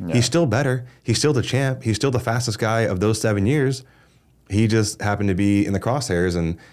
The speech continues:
Speaker 2: you know, uh, you, depending who you ask, I think pride is what cost him his, his, you know, his, his, uh,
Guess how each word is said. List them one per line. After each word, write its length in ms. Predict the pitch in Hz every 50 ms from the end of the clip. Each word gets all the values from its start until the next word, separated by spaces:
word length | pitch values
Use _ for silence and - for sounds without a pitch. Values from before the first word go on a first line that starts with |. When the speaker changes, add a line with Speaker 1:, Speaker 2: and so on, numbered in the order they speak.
| - _ _ -
Speaker 2:
you 100 | 95 85
know, 200 | 82 87 90 87
uh, 320 | - - - 55 50 50 50 -
you, 280 | - 98 95 87 76 - - - - - 101
depending 280 | 95 92 - 104 98 90
who 60 | 98
you 120 | 95 87
ask, 320 | 82 90 98 98 95 - 90
I 100 | 85 90
think 240 | 87 92 85 - -
pride 320 | - 82 82 90 95 87
is 100 | 85 78
what 160 | 82 78 -
cost 280 | - 87 87 87 - -
him 180 | 85 85 82
his, 280 | 85 90 90 85 82 -
his, 300 | - - 87 82 82 -
you 140 | - 90 80
know, 80 | 82
his, 260 | 87 82 80 - - - _ _ _ _ - -
his, 220 | - 87 82 80 82
uh, 260 | 80 76 76 76